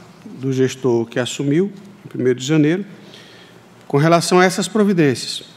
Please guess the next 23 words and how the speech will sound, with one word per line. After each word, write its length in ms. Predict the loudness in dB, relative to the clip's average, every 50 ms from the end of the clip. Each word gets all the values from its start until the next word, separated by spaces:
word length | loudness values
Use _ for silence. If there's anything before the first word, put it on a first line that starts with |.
| -20 -20 -20 -20 -20 -20 -20 -20 -20 -12 -4
Ou 120 | -2 -2 -2
seja, 340 | 0 2 2 2 2 0
deixou 340 | 0 -2 -2 0 2 2 4
de 80 | 4 4
encaminhar 460 | 2 2 2 2 4 4 2 2 0
a 40 | -2
esta 200 | -4 -6 -10 -12
Corte 340 | -8 -4 -4 -4 -4 -6 -8
de 100 | -8 -8
Contas 460 | -4 0 2 2 2 2 -2 -6 -6
os 100 | -6 -4
demonstrativos, 920 | -2 0 2 0 0 0 -4 -6 -6 -6 -4 0 0 2 2 0 -2 -4
relatórios 680 | -2 -2 -2 -2 -4 -4 -2 0 0 0 0 -2 -4
e 40 | -4
relações 500 | -2 0 0 0 -2 -2 0 0 0 0
de 60 | -2
que 100 | -4 -10
trata 300 | -6 -4 -2 -4 -2 -4
o 40 | -6
artigo 220 | -6 -4 -4 -6 -4
primeiro 320 | -4 -2 -2 -2 -2 -2
da 100 | -4 -4
resolução, 600 | -4 -2 -2 -2 -2 -4 -4 -4 -4 -4 -4